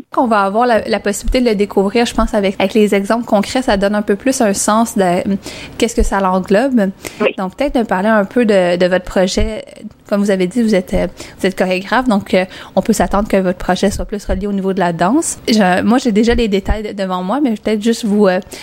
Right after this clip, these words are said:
Speaker 1: permettre de le présenter un peu, puis on va pouvoir, euh, partir à partir de ça.
Speaker 2: Mon projet s'appelle Déracinement. Puis, au tout début, l'idée était de monter un spectacle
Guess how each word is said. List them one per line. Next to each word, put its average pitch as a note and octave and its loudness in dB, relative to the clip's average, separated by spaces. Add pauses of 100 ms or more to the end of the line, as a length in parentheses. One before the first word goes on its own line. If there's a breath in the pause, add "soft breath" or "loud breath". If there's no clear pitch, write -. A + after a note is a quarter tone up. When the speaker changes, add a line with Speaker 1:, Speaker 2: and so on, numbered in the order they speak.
(100)
Speaker 1:
permettre G#3 2
de G#3+ 4
le G3 -2
présenter F#3+ 0
un G3 0
peu, C4 -2
puis D4 -2
on A#3+ 4
va F#3+ 4
pouvoir, F#3+ -2
euh, G#3+ 2 (300 loud breath)
partir G3+ -4
à G#3 -2
partir F#3 -4
de F3+ 0
ça. - -6 (260)
Speaker 2:
Mon B3 6
projet C#4+ 0
s'appelle C4 0
Déracinement. A#3 -2 (200)
Puis, B3 2
au B3+ 2
tout - 2
début, B3+ 0 (520 loud breath)
l'idée B3+ 4
était A3+ 0
de A3 -6
monter A3 0 (100)
un C4+ 0
spectacle A3 -4